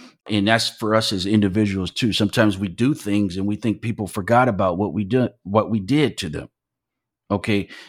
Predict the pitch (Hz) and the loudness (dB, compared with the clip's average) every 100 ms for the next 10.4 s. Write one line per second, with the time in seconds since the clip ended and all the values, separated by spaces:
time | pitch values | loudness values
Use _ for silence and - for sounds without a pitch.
0 | _ - 107 120 131 127 120 107 - 120 | _ -4 4 6 6 4 2 2 6 8
1 | 135 135 127 120 113 123 175 143 110 95 | 8 6 4 2 2 2 4 4 2 2
2 | 117 - _ _ _ - 120 101 98 - | 0 -2 _ _ _ 2 2 2 2 2
3 | 156 135 107 104 - 101 131 151 95 82 | 4 4 4 2 0 -2 -2 -2 -6 -8
4 | - - _ _ _ _ - 113 127 - | -10 -12 _ _ _ _ -2 0 0 0
5 | 107 110 110 101 113 110 98 98 90 - | 0 2 0 0 0 0 0 0 -2 -4
6 | 120 104 76 - - _ - - _ _ | 0 0 -2 -14 -20 _ -20 -20 _ _
7 | 135 135 110 90 131 110 104 _ _ _ | -6 -4 -6 -4 -2 -2 -4 _ _ _
8 | _ _ _ _ _ _ _ _ _ _ | _ _ _ _ _ _ _ _ _ _
9 | _ _ _ _ _ - 156 170 113 - | _ _ _ _ _ -4 0 2 0 2
10 | 117 117 110 | 2 2 -4